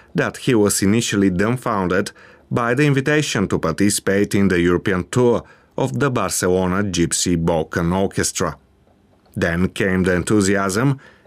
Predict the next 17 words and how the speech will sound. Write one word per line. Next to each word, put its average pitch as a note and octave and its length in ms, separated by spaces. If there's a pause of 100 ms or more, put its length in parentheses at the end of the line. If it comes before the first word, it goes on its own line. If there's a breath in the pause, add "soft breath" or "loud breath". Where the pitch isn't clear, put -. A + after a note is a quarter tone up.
and C#3+ 140
excitement C3 760 (420 soft breath)
of C3 240
being F2 220
able F#2+ 400 (100)
to F2 60
work F#2+ 420 (400 soft breath)
with E3 140
such - 320
musicians, G#2 680 (340 loud breath)
but C#3 180
also G2+ 540 (300 soft breath)
the C3 160
realization G#2 960 (260 soft breath)
of G#2+ 200
the C3+ 80 (120)
great E2+ 240